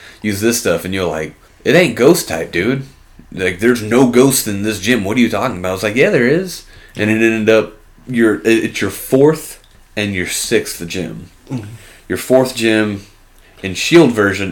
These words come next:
Speaker 1: is a ghost kid, uses ghost Pokemon. And in Sword, it's a fighter gym
Speaker 2: Chick, yeah.
Speaker 1: leader.
Speaker 2: Yeah.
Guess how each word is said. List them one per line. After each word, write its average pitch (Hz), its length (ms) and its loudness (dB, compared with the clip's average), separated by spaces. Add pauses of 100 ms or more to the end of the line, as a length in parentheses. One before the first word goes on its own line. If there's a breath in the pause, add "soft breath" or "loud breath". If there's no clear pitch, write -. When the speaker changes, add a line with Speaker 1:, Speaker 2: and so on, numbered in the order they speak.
Speaker 1:
is 90 140 -4
a 87 40 -6
ghost 104 480 0
kid, 82 320 -6
uses 87 340 -8
ghost 92 340 -4
Pokemon. 82 640 -6 (480 soft breath)
And 90 180 -2
in 90 140 -4
Sword, 113 420 6
it's 87 280 -4
a 78 500 -2
fighter 90 800 -2 (340 loud breath)
gym 90 300 -2
Speaker 2:
Chick, 82 120 -4
yeah. - 40 -6
Speaker 1:
leader. 71 200 -10 (840)
Speaker 2:
Yeah. - 200 -18